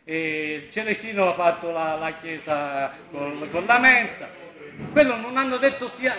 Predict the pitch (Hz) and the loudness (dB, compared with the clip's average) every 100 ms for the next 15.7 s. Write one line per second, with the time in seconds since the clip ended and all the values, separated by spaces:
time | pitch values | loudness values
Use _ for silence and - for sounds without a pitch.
0 | 202 262 240 240 262 226 220 208 269 214 | -4 -6 -6 -6 -6 -4 -6 -6 -6 -4
1 | 180 247 240 240 202 196 208 226 262 254 | -4 -6 -6 -2 -2 4 6 6 2 -2
2 | 226 208 196 175 190 185 202 180 175 254 | -2 -8 -8 -2 -2 0 -4 -6 2 2
3 | - 220 214 180 - 175 175 - - 156 | 2 -6 -8 -8 -4 -2 -2 -8 -16 -16
4 | 156 202 202 190 180 180 170 - 196 196 | -6 -6 -2 -4 -2 -8 -12 -8 -6 -4
5 | 175 156 - - 151 160 190 185 175 165 | -4 -8 -12 -8 -4 0 2 0 -4 -4
6 | 202 214 - 262 254 254 277 254 214 196 | -2 -2 -2 2 4 4 4 4 2 -4
7 | 190 175 156 165 - 151 123 - _ 196 | -4 -6 -8 -16 -16 -18 -18 -20 _ -4
8 | 185 233 226 240 240 247 254 226 202 202 | -2 -4 2 0 2 0 2 2 -2 -10
9 | 214 220 214 - - - - - - - | -10 -4 -4 -4 -14 -2 0 0 -6 -2
10 | 214 180 185 262 233 226 240 - - 156 | 0 0 -2 2 4 6 4 2 -6 -6
11 | - - - 233 277 214 240 254 226 185 | -6 -16 -8 -4 -4 4 6 8 8 6
12 | 196 160 - _ 180 208 208 202 190 - | -6 -8 -12 _ 0 4 4 2 -6 -6
13 | 220 - 190 190 196 190 180 190 247 190 | -8 -6 -6 0 2 2 0 -4 -6 -4
14 | 208 233 220 202 226 262 247 208 208 - | -2 0 0 -2 0 -2 2 2 2 0
15 | - 175 - 170 185 214 | -10 -12 -10 -2 0 0